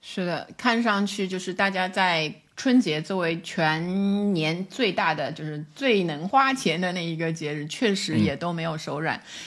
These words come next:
Speaker 1: 然后这个数据跟，
Speaker 2: 是。
Speaker 1: 呃，去年，就是虽然我们是一个很小的一个样本嘛，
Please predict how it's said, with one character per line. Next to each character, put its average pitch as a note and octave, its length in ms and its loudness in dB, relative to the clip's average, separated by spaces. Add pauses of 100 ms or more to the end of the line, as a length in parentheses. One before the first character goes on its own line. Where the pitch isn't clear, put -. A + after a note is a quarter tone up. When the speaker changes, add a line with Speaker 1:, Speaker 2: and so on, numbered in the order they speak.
(160)
Speaker 1:
然 F#3+ 120 6
后 B3+ 120 8
这 E4+ 180 4
个 B3 120 6
数 B3+ 200 0
据 A#3 320 -4
跟， G#3+ 460 -2
Speaker 2:
是。 - 100 -12
Speaker 1:
呃， D#3+ 480 -2
去 - 240 0
年， D3+ 400 0
就 F3 120 -6
是 E3+ 140 -6
虽 A#3+ 160 -4
然 G3+ 140 2
我 F3+ 40 -2
们 C3+ 140 -2
是 F#3 140 -6
一 F3 60 -4
个 F3+ 100 -2
很 E3+ 180 -4
小 D3 260 0
的 B2 140 -8
一 C#3+ 100 -6
个 D#3+ 140 -4
样 F3 220 -2
本 - 160 -6
嘛， D2 160 -12